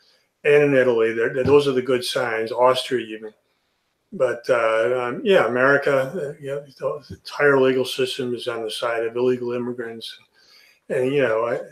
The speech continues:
trying to cut back legal immigration is going to be, they can't, couldn't possibly get through Congress, obviously. Never could. Even, even when Republicans controlled both houses, they, they would not want to do that. Um,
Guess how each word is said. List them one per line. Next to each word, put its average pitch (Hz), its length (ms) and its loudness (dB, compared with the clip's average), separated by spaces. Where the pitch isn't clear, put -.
trying 147 380 4
to 131 120 -2
cut - 340 -2
back 135 380 4
legal 151 340 2
immigration 120 680 -2
is 120 180 -6
going 120 260 -4
to 113 40 -8
be, 110 260 -6
they 165 80 -4
can't, 151 340 6
couldn't 185 200 6
possibly 135 420 -2
get 113 160 -8
through 120 160 -8
Congress, 123 540 -8
obviously. 107 420 -10
Never 143 240 2
could. 135 280 2
Even, 131 360 -2
even 180 200 8
when 135 100 6
Republicans 139 500 0
controlled 139 480 2
both 113 240 -4
houses, 147 420 -4
they, 113 160 -12
they 151 100 2
would 135 160 0
not 131 320 0
want 123 240 -4
to 117 80 -12
do 127 200 -2
that. 104 320 -6
Um, 117 500 -8